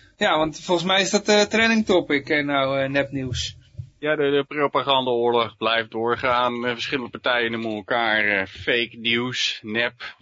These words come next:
Speaker 2: dangerous propaganda. Het is allemaal begonnen met een berichtje van Google en Facebook dat ze geen, eh, advertenties willen laten verschijnen op, eh, sites, eh, en die zij als nepnieuws, eh, beschouwen.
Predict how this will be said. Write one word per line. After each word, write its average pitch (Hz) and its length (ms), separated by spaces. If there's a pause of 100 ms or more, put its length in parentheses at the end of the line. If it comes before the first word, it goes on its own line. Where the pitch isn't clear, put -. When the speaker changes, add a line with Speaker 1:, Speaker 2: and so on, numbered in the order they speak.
(120)
Speaker 2:
dangerous 110 480
propaganda. 113 720
Het 151 240
is - 100
allemaal 98 340
begonnen 98 320
met 98 100
een 90 140
berichtje 98 360
van 98 340
Google 104 640
en 90 380
Facebook - 640
dat - 180
ze 107 120
geen, 110 520
eh, 98 260
advertenties - 500 (280)
willen 113 500
laten 104 280
verschijnen 101 520
op, 92 220
eh, 92 160
sites, 90 800
eh, 101 80 (460)
en - 80
die 87 100
zij 85 300
als 82 180
nepnieuws, 143 560
eh, 123 60
beschouwen. 123 580